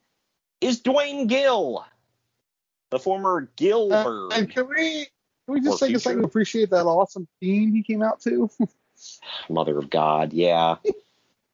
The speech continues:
Speaker 1: And he just came out to, like, he had an entrance video, but it was, like, highlights of, like, Jimmy Snuka and stuff. I'm like, "What the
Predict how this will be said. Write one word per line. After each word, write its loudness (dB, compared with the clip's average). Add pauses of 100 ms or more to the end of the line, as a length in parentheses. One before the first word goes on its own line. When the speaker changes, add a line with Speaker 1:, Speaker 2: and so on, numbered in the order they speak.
(180)
Speaker 1:
And 2
he 2
just -4
came 2
out 4
to, 0
like, 2
he -6
had 2
an -6
entrance -4
video, -2 (360)
but 0
it 4
was, 0
like, 0
highlights -2
of, -8
like, -2
Jimmy -4
Snuka -4
and -12
stuff. -2
I'm -6
like, -2
"What -2
the -2